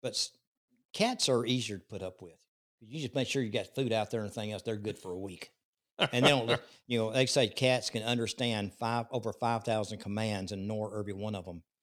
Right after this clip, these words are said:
Speaker 1: And I believe that's for sure. Our cats definitely did that.
Speaker 2: <laughs> That is a fact. 'Cause I know Jimmy understands every command that involves,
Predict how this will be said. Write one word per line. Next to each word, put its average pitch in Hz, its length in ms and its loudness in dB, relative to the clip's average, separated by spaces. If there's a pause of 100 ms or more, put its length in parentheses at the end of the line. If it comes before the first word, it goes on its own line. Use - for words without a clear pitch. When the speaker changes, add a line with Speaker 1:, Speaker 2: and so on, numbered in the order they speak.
(240)
Speaker 1:
And 104 120 2
I 117 80 4
believe 107 220 -2
that's 110 160 2
for 107 120 -8
sure. 107 240 -2
Our 110 140 4
cats - 300 -2
definitely 110 380 4
did 98 60 -8
that. - 300 0
Speaker 2:
<laughs> - 1500 6
That 147 220 10
is 127 160 8
a 110 80 6
fact. 107 440 8 (220)
'Cause 123 160 10
I 139 100 12
know 139 220 12 (380)
Jimmy 135 420 10
understands 123 520 6
every 131 300 8
command 117 520 6
that 110 120 4
involves, 107 680 6